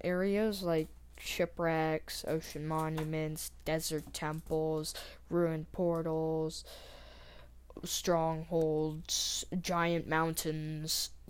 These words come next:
huge, vast seas. There can also be bad seeds. Now, bad seeds, what they are is they, they are really, they,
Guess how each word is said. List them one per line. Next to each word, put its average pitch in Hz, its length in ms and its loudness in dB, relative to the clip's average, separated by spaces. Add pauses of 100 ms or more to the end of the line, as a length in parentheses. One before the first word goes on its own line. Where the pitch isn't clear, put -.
(260)
huge, 175 760 2
vast 170 640 2
seas. 175 400 0 (600)
There 277 120 8
can 403 160 4
also 480 220 8
be 277 200 10 (140)
bad 185 460 10
seeds. - 760 -2 (1500)
Now, 240 200 8
bad 320 360 12
seeds, 247 460 4
what 208 160 0
they 226 160 8
are 180 320 8
is 170 560 4
they, 190 720 8
they 170 200 4
are 160 140 4
really, 240 640 4 (1040)
they, 185 440 10